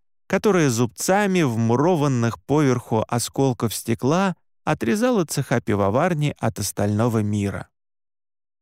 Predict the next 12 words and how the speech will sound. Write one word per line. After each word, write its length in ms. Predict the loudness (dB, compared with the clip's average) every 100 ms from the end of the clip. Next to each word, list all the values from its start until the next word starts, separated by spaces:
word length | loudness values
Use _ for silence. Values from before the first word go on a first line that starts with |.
| _ -2
Ледник 680 | 0 2 0 -2 -2 -8 -6 -2
был 180 | -2
прямоугольный, 1080 | -2 -2 0 2 2 2 2 0 -2 -6 -10 -18 _ _ _ -4
акционерный 800 | -4 -2 0 2 2 2 0
пруд — 480 | -2 0 -2 -2 -10 _ _
круглый. 600 | -2 0 0 -2 -2 -6 _ _ _ _ _ _ _
Ивы 300 | 0 2 2
забирались 640 | 2 2 2 2 0 -2
в 60 | -2
него 260 | 0 2
с 120 | 0 -2
ногами. 680 | -4 -2 -2 -2 -6 -12